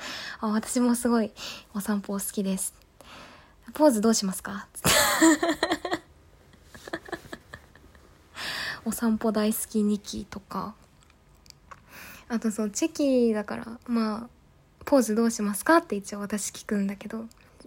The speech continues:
「あ、これでお願いします」みたいな。まあ、ポーズ用意してきてくださってる方も結構いて、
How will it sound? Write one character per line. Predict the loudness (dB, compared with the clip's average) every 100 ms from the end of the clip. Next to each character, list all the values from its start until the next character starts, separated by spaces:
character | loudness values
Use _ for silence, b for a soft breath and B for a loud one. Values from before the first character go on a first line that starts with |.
| -10
「あ、 |
こ | -4 2
れ | 4
で | 4
お | 4
願 | 4 2
い |
し | 2
ま | 2 2
す」 | 0
み | -8
た | -12
い |
な。 | -18 -10
ま | -8
あ、 | -2
ポ | 4 4
ー |
ズ | 4
用 | 2 2
意 | 2
し | -2
て |
き | -6 -10
て | -8
く | -4
だ | -4
さ | -4
っ | -6
て | -6
る | -10
方 | -8 -8
も | -8 -2
結 | -2 -2
構 | -8
い | -8
て、 | -10 -14